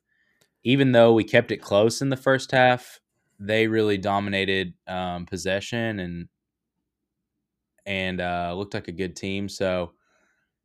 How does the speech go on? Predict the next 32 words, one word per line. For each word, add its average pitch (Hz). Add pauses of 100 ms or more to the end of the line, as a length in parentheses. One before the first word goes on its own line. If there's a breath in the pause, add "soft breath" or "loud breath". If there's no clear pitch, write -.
yeah, 120
I 101
think, - (920)
I 113
think 139
that 123
kinda 110
caught 107
up 104
with 98
us 95
in 101
the 92
second 90
half, 92
really. 95
If 95
you 104
look 107
at 101
the 92
possession, 95
I 95
wanna 117
say 101
they 95
had 95
possession 92
for 90
twelve 95
minutes 92
more, 92